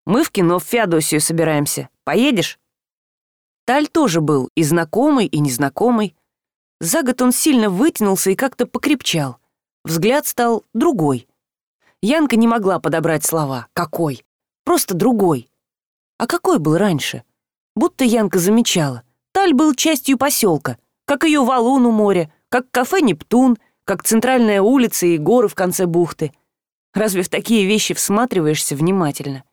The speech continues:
Есть и есть. Но вот теперь они шумной гурьбой едут в Феодосию в кино.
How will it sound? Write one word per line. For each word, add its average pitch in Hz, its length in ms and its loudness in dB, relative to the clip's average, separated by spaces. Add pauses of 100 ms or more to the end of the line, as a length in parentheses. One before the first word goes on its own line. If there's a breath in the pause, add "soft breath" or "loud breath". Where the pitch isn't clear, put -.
(200)
Есть 226 400 -2
и 156 40 -4
есть. 135 440 -4 (920)
Но 190 120 2
вот 247 180 0
теперь 294 340 0
они 185 160 2
шумной 220 460 2
гурьбой 185 400 0
едут 208 320 0
в - 20 -14
Феодосию 202 640 -2
в - 100 -10
кино. 202 380 0